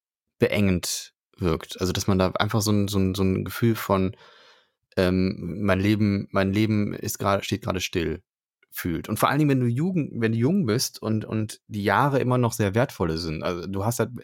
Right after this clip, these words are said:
ich mein, bin jetzt, geh jetzt auf die vierzig zu und die Jahre rasen an mir vorbei. Ne? Und da ist ein Jahr nicht mehr so viel, wie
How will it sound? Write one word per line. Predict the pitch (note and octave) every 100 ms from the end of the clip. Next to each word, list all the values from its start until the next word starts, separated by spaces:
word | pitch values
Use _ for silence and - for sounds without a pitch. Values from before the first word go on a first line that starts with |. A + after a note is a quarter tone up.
| G2+ -
ich | -
mein, | A2 G#2+
bin | - G#2
jetzt, | G2+ - _ -
geh | A2
jetzt | G2
auf |
die | G2
vierzig | - B2+ A#2+
zu | - B2
und | A2+ G2+
die |
Jahre | G2 A2+ G#2
rasen | F#2 A#2+ G#2+
an | F#2+
mir | G2+
vorbei. | - F2+ F#2 F2 _ _ _ _ _ _ _ _ _
Ne? | F2 E2+ A#2+ _ _ _ _ _
Und | G2 F#2+
da | F#2+
ist | B2 B2
ein | G#2+
Jahr | G#2 A#2+
nicht | A#2+ -
mehr | G#2+
so | A2 A#2
viel, | - A#2 A2 G#2
wie | G#2 G2+ G2+ G#2+